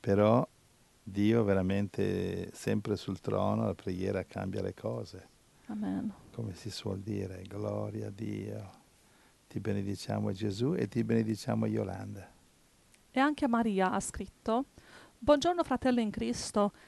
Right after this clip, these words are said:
Speaker 2: vi scrivo riguardo a una richiesta di preghiera che vi ho fatto diverso tempo fa, credo agosto scorso, Riguardava Antonio, il piccolo bambino che aveva un tumore molle alla testa. È stato ricoverato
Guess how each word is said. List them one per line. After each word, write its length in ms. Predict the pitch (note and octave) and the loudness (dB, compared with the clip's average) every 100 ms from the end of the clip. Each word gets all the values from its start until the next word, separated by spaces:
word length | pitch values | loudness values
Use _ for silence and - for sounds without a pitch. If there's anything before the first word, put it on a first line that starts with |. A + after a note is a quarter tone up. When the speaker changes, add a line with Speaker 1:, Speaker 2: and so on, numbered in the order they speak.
| - | -8
Speaker 2:
vi 160 | G#3+ C4 | 2 4
scrivo 340 | - D4+ D#4+ | 4 4 6
riguardo 560 | D#4 C4+ A#3 A#3+ B3 C4 | 6 8 6 6 8 6
a 80 | A3+ | 8
una 180 | A3+ A3 | 4 4
richiesta 420 | G#3+ A#3+ - C#4+ | 2 0 2 2
di 80 | D4+ | 2
preghiera 520 | C#4 A#3+ F#3+ F#3 G#3 | 0 0 2 2 0
che 140 | - | 0
vi 100 | G3+ | 0
ho 60 | F#3+ | 0
fatto 400 | - A3+ - B3 | 2 0 2 2
diverso 500 | G3 F3+ A#3+ C#4 B3+ | 2 2 2 2 0
tempo 340 | - G#3+ A3+ | 0 0 0
fa, 300 | - F3+ E3 A#3 - | 0 0 0 -2 -6
credo 580 | - A3+ A#3 A#3+ A#3 A3 - _ | -4 0 4 8 8 6 2 _
agosto 540 | G3 G3+ A#3 B3+ - | -4 4 6 6 4
scorso, 800 | G#3 - - F#3+ F3 - G3 A3+ - _ - - - - - | 0 0 4 4 4 4 4 4 0 _ -20 -20 -20 -10 0
Riguardava 800 | B3+ A#3 B3+ A#3+ C#4+ D4 C#4+ | 2 6 6 6 4 4 2
Antonio, 800 | - A#3 A#3 C4 A#3+ G#3 F#3+ F3+ - | 2 0 2 6 6 6 2 -2 2
il 140 | A#3 | 2
piccolo 340 | - - D4 | 2 4 6
bambino 500 | C4+ B3 A3+ A3+ A#3 | 8 8 6 4 4
che 140 | B3+ B3 | 4 4
aveva 320 | A3+ A#3+ B3+ | 4 6 4
un 200 | - A3 | 4 0
tumore 380 | A3 G#3 B3 A#3+ | 2 4 6 6
molle 480 | G#3 A3+ B3 A3 G#3 | 8 10 10 8 6
alla 240 | G3+ F#3+ | 4 2
testa. 640 | - G3 F3+ - F3+ F3 - _ - - - | 2 2 2 -2 -2 -2 -6 _ -20 -20 -16
È 120 | - | -2
stato 320 | G#3 - A#3 C4 | 0 2 4 6
ricoverato 680 | A#3+ G#3+ G3+ G3 G#3+ - | 4 4 2 4 2 2